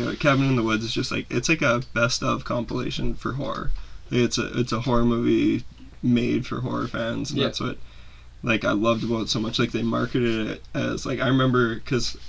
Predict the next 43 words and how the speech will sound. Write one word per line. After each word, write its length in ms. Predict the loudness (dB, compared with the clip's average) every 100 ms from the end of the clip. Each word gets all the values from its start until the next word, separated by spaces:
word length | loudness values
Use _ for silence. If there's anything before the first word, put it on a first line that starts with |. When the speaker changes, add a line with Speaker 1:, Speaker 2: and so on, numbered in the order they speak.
| -4
Speaker 1:
I 220 | -2 -2
saw 240 | -2 -2 -2
reviews 460 | 0 0 2 2
for 200 | 0 -2
it 80 | -2
on 140 | -2
Rotten 220 | -6 -6 -8
Tomatoes 460 | -6 -4 -2 -4
before 340 | -4 -4 -2 -2
it 80 |
came 180 | -2 -4
out, 220 | -2 -4 -6 -12 -12 -14 -12 -12 -12 -12 -12 -14 -14 -10 2
and 100 | 6
there's 160 | 8 6
just 160 | 0
the 60 | 0
trailers, 360 | 2 4 4 4
and 100 | 2
I, 160 | 2 2
I 80 | 0
just 180 | 2
knew 140 | 2 4
there's, 320 | 2 -2 -2
like, 160 | -2 0
Joss 340 | -2 0 0
Whedon, 320 | 2 2 2
director 360 | 2 -2 -2 -2
of 80 | -2
the 100 | -4
Avengers, 720 | -2 -2 -2 -2 -4 -6 -6
Speaker 2:
Oh, 100 | -4
yeah. 120 | -4
Speaker 1:
like, 140 | -4 -4
he 120 | -2
did 160 | 0
it, 140 | 0 0
and, 340 | -2 -2 -2
uh, 240 | -2 -4 -6
Drew 280 | -4 -4
Goddard, 420 | -2 -2 -2 -2 0
who 160 | 0
was 160 | 0 -2
on, 400 | -2 -2 -2